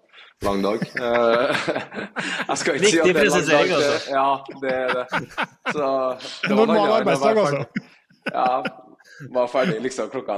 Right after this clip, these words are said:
Speaker 1: to i Leeds, så var jeg plutselig ferdig halv fire, nei, halv fem, liksom. Så da, ja, det var litt lenger, men jeg, jeg stortrivdes på lån, det gjorde jeg.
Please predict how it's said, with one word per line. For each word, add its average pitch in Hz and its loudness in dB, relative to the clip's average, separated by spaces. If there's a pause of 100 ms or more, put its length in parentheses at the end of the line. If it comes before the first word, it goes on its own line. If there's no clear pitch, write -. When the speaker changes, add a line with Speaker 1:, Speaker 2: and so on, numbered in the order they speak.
(140)
Speaker 1:
to 127 -2
i 143 6
Leeds, 156 2
så 185 2 (240)
var 135 2
jeg 123 -6 (140)
plutselig 117 -6
ferdig 107 -2 (120)
halv 110 -4
fire, 123 -8
nei, 113 4
halv 113 0
fem, 120 0
liksom. 160 -14
Så 135 -8
da, 156 -4 (880)
ja, - -2 (140)
det 107 2
var 117 2
litt 135 0
lenger, 104 0
men 135 2
jeg, 135 2
jeg 123 -2
stortrivdes 107 -6
på 107 -8
lån, 107 -4
det 113 -2
gjorde 92 -2
jeg. 92 -20